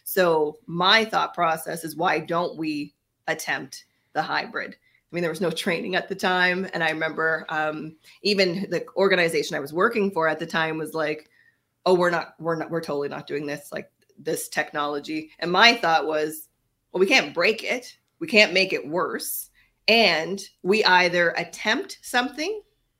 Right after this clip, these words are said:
or we continue to lose our attendance." And we were also up against another show that, um,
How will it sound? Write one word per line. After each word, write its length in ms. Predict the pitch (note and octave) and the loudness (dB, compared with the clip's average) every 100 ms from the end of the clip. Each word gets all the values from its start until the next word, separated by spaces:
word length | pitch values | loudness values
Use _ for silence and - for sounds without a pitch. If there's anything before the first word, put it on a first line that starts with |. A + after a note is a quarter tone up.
| _ _ | _ _
or 640 | - A#3 F#3+ D#3+ E3 G3 - - | 4 6 6 4 0 -4 -10 -6
we 140 | F#3 | -4
continue 400 | G3+ G3+ G#3 F3+ | 0 0 0 -2
to 140 | E3+ E3+ | -4 -4
lose 260 | E3+ E3 | -2 -2
our 120 | D#3+ D3+ | -2 -4
attendance." 640 | D3+ D#3 D3+ - - - - - - | -4 -6 -6 -14 -18 -20 -20 -20 -2
And 140 | G3 G#3 | 4 8
we 80 | G3+ | 8
were 160 | G3 | 6
also 300 | F3+ G#3 B3+ | 4 2 0
up 220 | - E3 E3+ | 0 0 -2
against 340 | E3 D#3+ D#3+ | -2 -4 -4
another 320 | D#3+ D#3+ D#3+ | -4 -2 -2
show 400 | D#3+ - D#3 D#3 D#3 | -4 0 0 0 0
that, 360 | D#3+ - - | 0 0 -4
um, 420 | E3 D#3 D3+ D#3 | -2 0 -2 -8